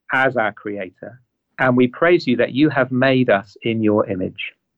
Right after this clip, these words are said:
Thank you that we have inestimable value. Thank you that nothing and no one can detract from that value. So for those of us who are feeling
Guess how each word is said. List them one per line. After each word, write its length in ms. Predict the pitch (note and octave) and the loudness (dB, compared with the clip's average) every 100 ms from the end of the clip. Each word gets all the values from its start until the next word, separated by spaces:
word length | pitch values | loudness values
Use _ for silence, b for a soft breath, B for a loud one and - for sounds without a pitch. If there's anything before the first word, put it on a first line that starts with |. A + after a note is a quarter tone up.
| _ - | _ -2
Thank 280 | D3 C#3+ B2+ | 0 0 0
you 80 | A2+ | 0
that 140 | A2+ | 0
we 140 | A#2 | 0
have 360 | A2+ A2+ A2 G#2 _ _ _ | -2 -2 -2 -2 _ _ _
inestimable 840 | - B2+ F3 - - C3 A#2 B2 A2+ | -6 -4 -4 -6 0 2 4 2 2
value. 480 | A2 G#2+ G#2 F#2+ - - _ _ _ _ | 2 0 0 -4 -12 -20 _ _ _ _
Thank 240 | B2+ A#2 - | -2 -2 -4
you 80 | G#2+ | -4
that 240 | G#2 - - _ _ _ _ _ | -4 -8 -20 _ _ _ _ _
nothing 340 | B2+ B2+ C3 A#2+ | -2 0 0 0
and 80 | |
no 200 | A#2 A#2+ | 2 2
one 260 | A2 G#2 G2+ | 2 0 -2
can 340 | - G#2 G2+ - _ - | -6 -4 -6 -10 _ -4
detract 560 | A2+ - - B2 - | -4 -2 -2 -2 -4
from 180 | - G#2 | -6 -4
that 180 | G2 - | -4 -2
value. 400 | G2+ F#2+ F#2 G2 | -2 -2 -4 -6
So 240 | - C3 | 0 2
for 120 | C3 | 2
those 200 | C#3+ E3 | 2 2
of 80 | C#3+ | 2
us 160 | C#3 B2+ | -2 0
who 140 | C3 | -2
are 100 | B2 - | -2 -2
feeling 460 | C#3+ B2+ A#2 A2 | -2 -2 -2 -6